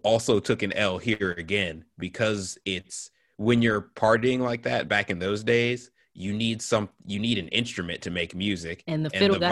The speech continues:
Speaker 1: vi-,
Speaker 2: that crank. Yeah. <laughs>
Speaker 1: yeah, it's, it's one of the, it's one of the instruments that are around that's, like, portable enough to just whip out a fiddle and be like, "All right, we're partying right
Speaker 2: Got
Speaker 1: here."
Speaker 2: you.
Speaker 1: So it, it kind of digs that association with just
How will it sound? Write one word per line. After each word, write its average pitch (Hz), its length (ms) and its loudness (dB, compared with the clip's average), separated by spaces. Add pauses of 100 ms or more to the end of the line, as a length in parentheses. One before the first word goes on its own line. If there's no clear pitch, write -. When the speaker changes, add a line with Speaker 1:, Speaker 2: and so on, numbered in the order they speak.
(100)
Speaker 1:
vi-, - 60 4
Speaker 2:
that 175 100 -8
crank. 214 480 0
Yeah. 185 520 0
<laughs> - 100 2
Speaker 1:
yeah, 123 300 6
it's, - 340 4
it's 127 300 2
one 127 160 4
of 120 140 2
the, 107 420 4
it's 113 200 2
one 120 200 2
of 120 100 0
the 110 160 0
instruments 110 440 -4
that 101 160 0
are 90 100 -2
around 95 600 0
that's, - 280 -2
like, 90 260 -2 (100)
portable 107 520 6
enough 90 440 -2 (300)
to 110 100 4
just 95 340 -6 (160)
whip 110 340 0
out 107 200 2
a 87 60 -6
fiddle 98 400 0
and 90 80 -8
be 95 80 -4
like, 87 200 -2
"All 107 80 6
right, 92 200 2
we're 95 100 0
partying 80 540 2
right 92 260 0
Speaker 2:
Got - 100 -2
Speaker 1:
here." 82 180 -4
Speaker 2:
you. 139 180 -8 (460)
Speaker 1:
So 82 680 -4 (220)
it, 98 180 2 (340)
it 87 260 -6 (1300)
kind 120 220 2
of 82 160 -6
digs 101 320 -2
that 98 200 -2
association 92 760 0
with 82 240 -10
just 90 260 -8